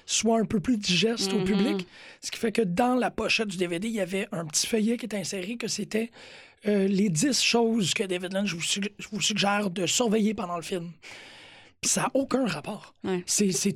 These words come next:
Speaker 1: totalement dans le futur, parce que c'est comme ces dix éléments de, à chaque fois que vous pensez cafetière, pensez poisson.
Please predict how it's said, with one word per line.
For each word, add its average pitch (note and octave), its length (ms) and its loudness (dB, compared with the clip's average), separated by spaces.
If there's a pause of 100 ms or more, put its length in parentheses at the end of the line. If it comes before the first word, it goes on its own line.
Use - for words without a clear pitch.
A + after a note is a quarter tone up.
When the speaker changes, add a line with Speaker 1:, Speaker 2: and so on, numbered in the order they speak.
Speaker 1:
totalement A#3 520 2
dans G3 100 2
le F#3+ 60 0
futur, - 400 -2
parce A#3+ 120 -4
que F#3 100 -10
c'est D#3 180 -4
comme E3+ 180 -6
ces A#3 160 2
dix G3+ 320 2
éléments A3+ 340 2
de, G#3+ 200 2 (680)
à D#3 60 -4
chaque G#3+ 200 0
fois D#4+ 140 2
que A3 60 -2
vous A3 100 2
pensez A#3 440 2
cafetière, B3+ 600 0
pensez G#3+ 400 0
poisson. A#3+ 400 0